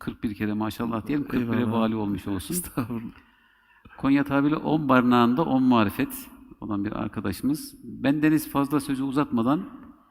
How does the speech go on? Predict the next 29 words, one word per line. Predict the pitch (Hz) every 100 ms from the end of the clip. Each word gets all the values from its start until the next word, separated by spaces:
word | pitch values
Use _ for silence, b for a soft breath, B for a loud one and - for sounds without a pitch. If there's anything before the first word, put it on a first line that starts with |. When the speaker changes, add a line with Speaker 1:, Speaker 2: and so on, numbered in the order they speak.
| B B _ -
Speaker 1:
kendisine | 120 123 - 131
tekrar | - 127 - 113 - - - -
böyle | 113 113 110
bir | 110 - -
daveti, | 104 107 107 95 113
e, | - - - 139 139 117 104 - - - -
bizi | 104 107
kırmayarak | - 113 107 104 101 -
geldiği | 107 104 107
için, | 95 104 117 -
Speaker 2:
Estağfurullah. | - - 110 98 107 _ -
Speaker 1:
e, | 98
teşekkür | 95 101 120 113 120
ederek | 95 101 127 - -
sözü | - 113 110
kendisine | 110 110 95 107
bırakayım | - 107 113 113
hocam. | 107 113
Speaker 2:
Allah | 127
Speaker 1:
Buyurunuz | 123 113 104 104
Speaker 2:
razı | 101
Speaker 1:
lütfen. | 110 104
Speaker 2:
olsun. | - - B B B B B B -
E, | - 117 120
ben | 123 117
de | 113 - - - -
önce | 117 117
davetlerinden | 117 110 110 - 113 107 104 104
dolayı | 101 104 104